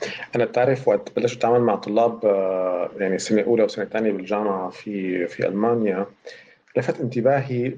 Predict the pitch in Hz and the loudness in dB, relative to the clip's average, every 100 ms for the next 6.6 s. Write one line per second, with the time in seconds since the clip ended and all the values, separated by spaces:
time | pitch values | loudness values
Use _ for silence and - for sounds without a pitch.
0 | - 104 101 98 90 - _ 104 98 110 | -2 2 4 2 0 -12 _ -2 0 0
1 | 117 117 110 127 156 135 123 110 - 135 | 2 2 0 2 2 2 0 0 -2 0
2 | 110 107 113 95 85 - 104 - 95 101 | 0 0 0 0 0 -2 -4 -6 -6 -2
3 | 101 104 92 - 95 98 95 90 98 92 | 2 2 0 -2 -6 -4 -4 -2 -4 -4
4 | 85 - _ - - - _ _ 156 156 | -6 -12 _ -20 -20 -20 _ _ 0 0
5 | 147 127 113 110 107 110 104 160 131 127 | 0 0 2 2 2 0 0 2 2 2
6 | 107 - 135 131 - | 0 -2 -2 -2 -6